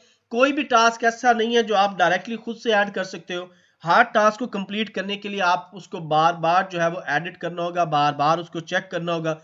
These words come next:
ताकि जो आपका टास्क है वो हंड्रेड परसेंट कंप्लीट हो और आपका प्रोजेक्ट जो है वो in time कवर हो सके। A control chart monitor the project quality।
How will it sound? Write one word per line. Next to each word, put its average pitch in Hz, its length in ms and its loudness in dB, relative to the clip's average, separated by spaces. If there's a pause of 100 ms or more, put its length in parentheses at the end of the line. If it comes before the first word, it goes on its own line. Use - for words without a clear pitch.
(260)
ताकि 214 320 4
जो 202 100 -4
आपका 180 280 2
टास्क 170 420 2
है 175 80 -2
वो 165 120 -4
हंड्रेड 160 300 -6
परसेंट 160 320 -8
कंप्लीट 165 380 -6
हो 170 60 -4
और 160 60 2
आपका 147 200 -2
प्रोजेक्ट 160 360 -6
जो 160 80 -4
है 151 60 0
वो 156 160 -8
in 160 120 -6
time 160 460 -2 (400)
कवर 208 260 2
हो 147 100 -2
सके। 131 300 -14 (400)
A 214 60 4 (120)
control 226 400 0
chart 233 360 2
monitor 202 440 -4
the 208 160 -2 (100)
project 170 420 -6
quality। 170 340 0